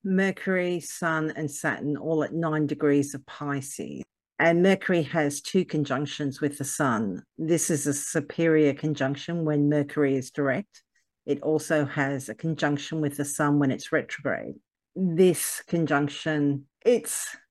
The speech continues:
unfortunate that it's in Pisces, and I say that as a Mercury in Pisces myself, but Mercury in Pisces is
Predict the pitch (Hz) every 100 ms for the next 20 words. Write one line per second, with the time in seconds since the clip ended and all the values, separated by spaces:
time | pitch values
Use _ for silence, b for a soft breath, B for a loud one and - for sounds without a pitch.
0 | _ - 202 202 240 247 240 220 190 180
1 | 180 - - 208 180 - 170 151 156 -
2 | 123 123 143 - 185 170 165 - 165 151
3 | 147 147 165 160 151 - 180 165 156 170
4 | 156 - 160 151 160 - 165 135 143 -
5 | B B B B - 175 185 180 196 196
6 | - 190 180 160 - 165 160 - 160 156
7 | 151 151 143 - - 147 143 143 139 139
8 | -